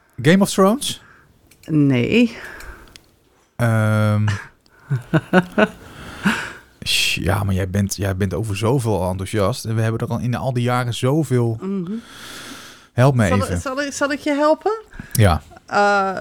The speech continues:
Speaker 2: Band of Brothers?
Speaker 1: Oh ja, maar dat is voor onze
Speaker 2: Mhm.
Speaker 1: tijd geweest, dus die kon ik niet weten.
Speaker 2: Nee, ehm,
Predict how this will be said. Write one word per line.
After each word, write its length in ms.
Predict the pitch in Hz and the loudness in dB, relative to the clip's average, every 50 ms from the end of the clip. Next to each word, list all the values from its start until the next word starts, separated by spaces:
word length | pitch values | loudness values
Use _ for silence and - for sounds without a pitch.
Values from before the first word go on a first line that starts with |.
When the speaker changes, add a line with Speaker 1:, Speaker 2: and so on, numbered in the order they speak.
| - - | -8 -6
Speaker 2:
Band 340 | 170 165 214 247 277 277 | -2 0 2 2 2 0
of 100 | 277 233 | -2 -2
Brothers? 580 | 220 233 240 269 294 381 392 - - - - - _ _ - - - - - - _ _ _ _ _ _ _ _ _ _ _ _ | 2 2 4 4 4 0 -2 -4 -6 -10 -12 -14 _ _ -20 -20 -20 -20 -20 -20 _ _ _ _ _ _ _ _ _ _ _ _
Speaker 1:
Oh 260 | - 160 190 190 165 | -2 0 2 4 4
ja, 160 | 160 143 117 | 4 4 4
maar 140 | 104 110 120 | 2 0 -2
dat 160 | 120 135 131 | -2 -4 -4
is 180 | 143 143 - - | -4 -4 -6 -4
voor 200 | - 156 147 135 | -2 0 0 0
onze 220 | 117 110 110 180 | 0 0 -2 -2
Speaker 2:
Mhm. 80 | 202 185 | -2 0
Speaker 1:
tijd 240 | - 90 78 - - | 0 0 0 0 -2
geweest, 260 | - 95 80 85 92 | -4 -4 -2 -2 -2
dus 100 | 117 113 | -2 -2
die 120 | - 143 | -4 -2
kon 160 | - 147 139 139 | 0 2 2 2
ik 60 | 127 | 2
niet 120 | 127 117 | 2 2
weten. 340 | 90 87 82 82 - - - _ _ | 0 0 -2 -4 -8 -12 -16 _ _
Speaker 2:
Nee, 400 | - 214 214 214 190 147 - - _ _ _ | 0 2 4 4 4 2 0 -4 _ _ _
ehm, 640 | - 202 190 190 185 185 180 180 180 180 180 180 180 | -6 -2 0 0 2 2 2 0 0 -2 -2 -4 -4